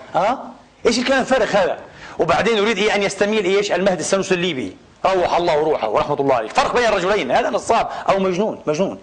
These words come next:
قد يكون مجنون المهدي السودان هذا، أو نصاب كبير، ها، والأقرب أن يكون، الله أعلم، الله أعلم. المهم، قال بعد ذلك أن يستميله: "وأخبرني صلى الله عليه وسلم أن الله خلقني من نور عنان قلبه صلى الله عليه وسلم،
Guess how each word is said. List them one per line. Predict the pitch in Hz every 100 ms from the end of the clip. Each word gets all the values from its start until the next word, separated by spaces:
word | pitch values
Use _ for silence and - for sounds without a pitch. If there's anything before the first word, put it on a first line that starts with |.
| -
قد | - 202
يكون | 214
مجنون | 190 196
المهدي | 135 127 143
السودان | - 135 117
هذا، | 104 101 - -
أو | 233
نصاب | 226 254 226
كبير، | 214 208 143 - - - - - - -
ها، | 80 - - - -
والأقرب | - - 220 175
أن |
يكون، | 175 185 180 143 - -
الله | 208 190 127
أعلم، | 98 78 131
الله | 135 139 117
أعلم. | 92 - - - - -
المهم، | 247 240 208 285 233 - - - -
قال | 233 247 233
بعد | 226
ذلك | 220 220
أن | 220 226
يستميله: | 202 220 233 156 135 92 - - - - -
"وأخبرني | 165 165 - 170 285 294 240
صلى | 254
الله | 277
عليه | 320
وسلم | 311 196 - - - - - - -
أن | 196
الله | 196 226 226 214
خلقني | - 226 214 214 311 320 320 302 - -
من | 202 214 220
نور | 285 262
عنان | 226 214 247 269
قلبه | 254 254 233 180 156 143
صلى | 131
الله | 185 160
عليه | 139
وسلم، | 131 104 98